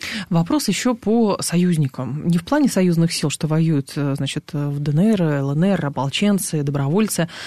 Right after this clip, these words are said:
а в плане того, какую роль, э, например, э, имеет О Д К Б во всём этом и, э, представители Содружества независимых государств. Потому что чисто информационно мы видим, что, и Шойгу вчера сказал об этом, э, мы воюем с коллективным, с силами коллективного Запада.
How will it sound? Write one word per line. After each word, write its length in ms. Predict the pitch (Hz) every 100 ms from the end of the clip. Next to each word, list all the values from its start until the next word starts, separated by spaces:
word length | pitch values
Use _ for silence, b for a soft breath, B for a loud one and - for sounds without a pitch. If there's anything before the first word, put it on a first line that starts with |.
| B
а 120 | - 214
в 80 |
плане 300 | - 226 202
того, 240 | 190 208 262
какую 340 | 180 170 196
роль, 220 | 220 226
э, 500 | 175 - 170 170 165 160
например, 440 | 170 190 185 -
э, 640 | - 147 147 143 135 - - -
имеет 260 | 180 165 -
О 80 | 165
Д 120 | 170
К 160 | 190
Б 240 | 190 294 349 _
во 80 | 170
всём 280 | - 170 160
этом 280 | - 143 B B B -
и, 340 | 233 254 262
э, 500 | 233 - - 170 170 170
представители 500 | 175 - 175 208 170
Содружества 560 | - 156 196 185 - 151
независимых 500 | 151 160 175 160 151
государств. 420 | - 165 135 -
Потому 300 | 165 185 226
что 160 | -
чисто 280 | 175 - -
информационно 600 | 180 196 190 185 302 277
мы 120 | 180
видим, 240 | 190 185 180
что, 300 | - 160 - -
и 280 | 180 180 -
Шойгу 380 | - 160 170 160
вчера 300 | - 113 82
сказал 360 | - 127 90 71
об 120 | -
этом, 220 | - - B B B
э, 360 | - 160 156 156
мы 160 | 175 175
воюем 340 | 151 196 294
с 40 | -
коллективным, 720 | 156 - 208 196 170 147 156
с 80 | -
силами 320 | - 226 175
коллективного 520 | 156 - 185 175 151
Запада. 360 | 135 - -